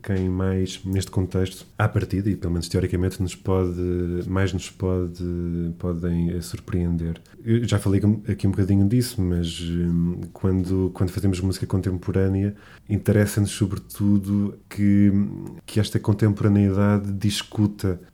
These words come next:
eh, problematize, eh, a nossa vida atual. Que seja uma arte que, que inquiete e que no diálogo que enceta com a música do passado, ou dita do passado, que seja uma arte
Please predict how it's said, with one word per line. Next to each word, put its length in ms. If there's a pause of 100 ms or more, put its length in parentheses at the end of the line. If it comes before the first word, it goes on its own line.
eh, 420
problematize, 1120 (220)
eh, 1160
a 40
nossa 320
vida 320
atual. 500 (200)
Que 80
seja 340
uma 320
arte 300 (200)
que, 220
que 140
inquiete 800
e 120
que 140
no 120
diálogo 560
que 160
enceta 500
com 120
a 40
música 240
do 120
passado, 680 (240)
ou 160
dita 260
do 120
passado, 640 (500)
que 100
seja 280
uma 180
arte 440